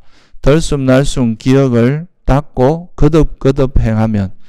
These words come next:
큰 결실이 있고 큰 이익이 있다.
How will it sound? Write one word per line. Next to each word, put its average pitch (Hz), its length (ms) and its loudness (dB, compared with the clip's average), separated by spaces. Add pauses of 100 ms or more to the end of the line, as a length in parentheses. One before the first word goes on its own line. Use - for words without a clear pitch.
(240)
큰 180 400 4
결실이 143 600 0
있고 131 500 -2
큰 175 300 2
이익이 123 460 0
있다. 104 400 -6